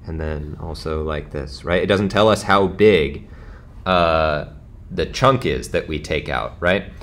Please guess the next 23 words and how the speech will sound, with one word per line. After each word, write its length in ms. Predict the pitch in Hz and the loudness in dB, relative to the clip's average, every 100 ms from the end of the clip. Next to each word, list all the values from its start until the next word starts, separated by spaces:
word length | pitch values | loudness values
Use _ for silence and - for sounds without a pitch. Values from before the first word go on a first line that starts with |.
| - - - - | -20 -20 -4 4
But 300 | 123 123 - | 4 4 -2
if 120 | 135 | -4
you 80 | 147 | 0
think 180 | 151 202 | 2 4
about 220 | 190 180 | 6 6
the 80 | 135 | 4
volume 480 | 98 135 151 143 127 | 4 6 6 6 4
of 140 | 90 | 2
these 280 | 113 135 127 | 2 2 2
two 140 | 135 | 0
boxes, 520 | 98 104 104 - 85 87 | 4 6 6 2 -6 -6
which 140 | 82 | -4
can 140 | 92 | -4
be 100 | 87 | -4
seen 360 | 82 - 104 87 | -4 -2 0 0
here, 480 | 92 95 67 65 - - | 0 0 0 -4 -10 -8
the 60 | 95 | 2
volume 300 | 123 175 170 | 4 6 6
of 80 | 151 | 4
the 80 | 123 | 4
purple 420 | - 175 147 104 | 4 6 6 6
one, 540 | 92 87 104 123 - - - - - - | 6 4 2 -4 -10 -18 -18 -18 -16 -8
okay, 460 | 95 110 110 123 | -2 2 2 2